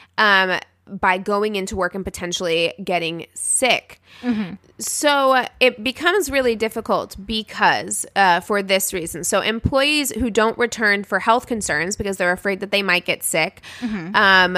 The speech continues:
Speaker 1: they would not only lose their jobs, but they would lose their right to unemployment benefits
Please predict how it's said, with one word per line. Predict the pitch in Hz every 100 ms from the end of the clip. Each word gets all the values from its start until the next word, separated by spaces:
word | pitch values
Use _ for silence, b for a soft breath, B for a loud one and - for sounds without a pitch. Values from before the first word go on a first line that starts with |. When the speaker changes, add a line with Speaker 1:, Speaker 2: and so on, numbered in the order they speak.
| -
Speaker 1:
they | 196 214
would | 226 254
not | 226 226
only | 220 226 226 220
lose | 202 185 214 226
their | 208 185
jobs, | 165 185 175 185 254 -
but | - 202
they | 202
would | 196 185
lose | 190 214 233 233
their | 233
right | 196 180 180 175
to | - -
unemployment | 196 190 175 - 208 196 202 180 185 160
benefits | 196 220 208 180 151 - - -